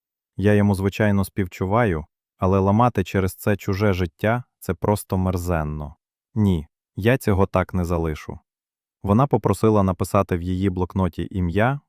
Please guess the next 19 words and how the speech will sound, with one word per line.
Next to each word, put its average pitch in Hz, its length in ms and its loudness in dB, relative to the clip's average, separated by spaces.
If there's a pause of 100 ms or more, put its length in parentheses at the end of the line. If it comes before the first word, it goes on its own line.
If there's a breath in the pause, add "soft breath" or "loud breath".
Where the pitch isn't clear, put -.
прізвище 110 640 -2
та 92 140 0
рік 117 180 0
народження 101 500 2
мами 98 360 2
Віри, 78 400 -4 (300)
а 90 80 -2
ще - 240 -2
дату 98 340 2
і 101 100 2
місце 90 380 -2
події. 82 560 -6 (560)
«Мені 104 280 4
б - 100 -10
тільки 123 420 0
скоріше 98 520 0
одужати», 80 680 -4 (400)
зітхнула 98 520 0
Ізабелла. 80 600 -4